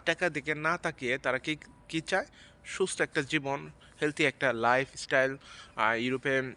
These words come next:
স্থায়ী হওয়ার জন্য এরকম, এরকম কন্ডিশন নিয়ে হলে এখানে আসে। আর এখানে যে আসার পরে যে তারা এক লাখ টাকা, নব্বই হাজার টাকা বেতন পাবে কিন্তু তা না।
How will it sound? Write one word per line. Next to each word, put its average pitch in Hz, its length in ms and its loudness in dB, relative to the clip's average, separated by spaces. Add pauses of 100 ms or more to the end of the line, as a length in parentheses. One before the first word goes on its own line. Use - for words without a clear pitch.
(220)
স্থায়ী 139 260 2
হওয়ার 139 240 0
জন্য 131 200 -6
এরকম, 139 460 2 (320)
এরকম 185 320 6
কন্ডিশন 175 420 2
নিয়ে 185 220 8
হলে 156 220 2
এখানে 151 380 2
আসে। 107 300 2 (260)
আর 113 280 4
এখানে 160 360 2
যে 170 280 4
আসার 156 340 0
পরে 165 280 4
যে 156 200 4
তারা 139 280 2
এক 131 220 0
লাখ 131 160 0
টাকা, 135 200 2
নব্বই 131 280 -2
হাজার 123 240 -4
টাকা 135 220 0
বেতন 135 300 -4
পাবে 131 220 -6
কিন্তু 123 240 -6
তা 107 200 0
না। 80 100 -10